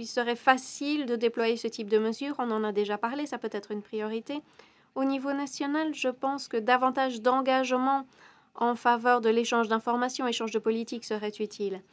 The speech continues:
Créer des points de contact nationaux avec peut-être une ligne d'appel d'urgence en cas d'escalade accidentelle au niveau bilatéral, je pense que ceci aussi serait utile.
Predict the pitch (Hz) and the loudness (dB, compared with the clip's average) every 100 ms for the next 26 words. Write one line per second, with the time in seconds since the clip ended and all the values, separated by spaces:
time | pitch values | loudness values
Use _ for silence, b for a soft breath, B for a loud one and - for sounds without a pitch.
0 | B B - 240 240 240 226 233 233 277 | B B -6 2 4 4 2 2 0 0
1 | 277 285 269 247 233 233 - 240 233 226 | 2 2 2 -2 -2 -2 -2 0 2 0
2 | B B B 208 214 233 226 226 - 233 | B B B -10 -4 0 0 -2 -2 2
3 | 220 226 233 226 220 233 226 220 262 262 | 2 4 2 2 2 2 0 0 -2 0
4 | 269 277 262 262 233 220 226 208 214 - | 2 2 0 -2 -2 0 0 2 2 0
5 | 220 220 214 208 - 220 226 233 285 269 | 0 2 0 -2 -4 0 0 2 0 2
6 | 240 226 220 208 214 202 220 208 208 214 | 2 0 0 4 4 4 2 0 0 -2
7 | 220 302 302 226 214 214 214 - 247 262 | 0 0 0 -8 -10 -8 -8 -6 -4 -4
8 | 311 - 233 214 208 - 196 190 | -4 -6 -4 -4 -4 -8 -8 -10